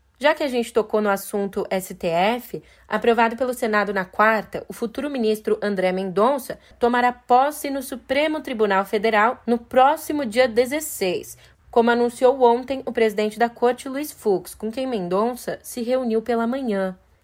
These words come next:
E olha que Mendonça já chega à corte aí com cerca de novecentos processos à espera dele, e pelo menos dois desses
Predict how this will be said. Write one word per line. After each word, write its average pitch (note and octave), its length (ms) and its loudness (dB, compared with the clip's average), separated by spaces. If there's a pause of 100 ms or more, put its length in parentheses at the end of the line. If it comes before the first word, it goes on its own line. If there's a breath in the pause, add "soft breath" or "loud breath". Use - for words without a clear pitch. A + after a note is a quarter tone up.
(220)
E F#3+ 120 2
olha A#3 240 6
que C#4 160 -6
Mendonça C#4 680 2
já C4+ 140 -2
chega B3 320 0
à A#3 60 -6
corte A3+ 400 0
aí F#3+ 180 0
com G#3+ 160 -6
cerca G#3+ 320 -2
de A3 140 -2
novecentos B3 1000 -2
processos A3 880 -2 (240)
à B3 100 2
espera B3+ 400 2
dele, F#3+ 400 -2 (300 soft breath)
e - 60 -12
pelo A#3 260 4
menos A#3 340 -2
dois A#3 300 2
desses F#3+ 580 0